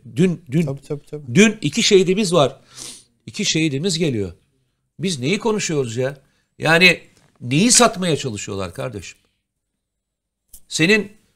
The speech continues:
Speaker 1: tiyatro yaptığın gün hayatın gerçekliği benim altı evladımı aldı hayatımdan. Bu insanlar oraya gezmeye falan gitmediler ya. Bu memleketin insanlarını sınır ötesinde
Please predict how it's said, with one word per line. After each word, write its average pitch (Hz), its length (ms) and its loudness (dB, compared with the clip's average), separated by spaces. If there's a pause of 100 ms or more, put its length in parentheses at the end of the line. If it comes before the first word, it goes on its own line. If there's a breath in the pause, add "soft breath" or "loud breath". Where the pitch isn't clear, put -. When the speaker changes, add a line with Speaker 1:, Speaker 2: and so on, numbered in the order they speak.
(140)
Speaker 1:
tiyatro 233 420 6
yaptığın 160 500 2
gün 269 340 -2 (880)
hayatın 208 540 6
gerçekliği 190 580 2
benim 180 180 2
altı 170 280 2
evladımı 160 420 2
aldı 95 340 -2 (300)
hayatımdan. 98 580 -4 (680)
Bu 156 140 -2
insanlar 190 440 2
oraya 190 200 10
gezmeye 175 400 4
falan 180 200 -6
gitmediler 120 480 -10
ya. 113 160 -14 (520)
Bu 180 100 2
memleketin 208 540 4
insanlarını 156 760 -2 (680)
sınır 247 380 4
ötesinde 214 800 8